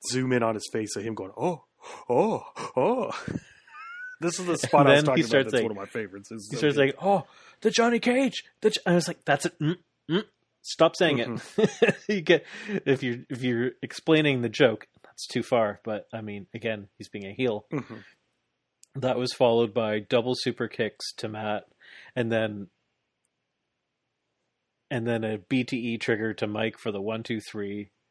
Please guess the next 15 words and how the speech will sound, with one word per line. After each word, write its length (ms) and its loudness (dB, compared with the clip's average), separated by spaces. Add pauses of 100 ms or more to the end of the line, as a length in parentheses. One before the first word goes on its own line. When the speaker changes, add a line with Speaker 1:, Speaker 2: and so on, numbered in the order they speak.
(420)
Speaker 2:
It's 80 -20
perfect. 600 0 (140)
<laughs> 140 -20
And 220 -2
then, 400 4 (840)
um, 460 0 (600)
to, 480 4
to 140 0
add 160 6
some 120 -2
context 560 0
for 140 0
this 160 -6
post-match 560 -4
stuff, 400 -4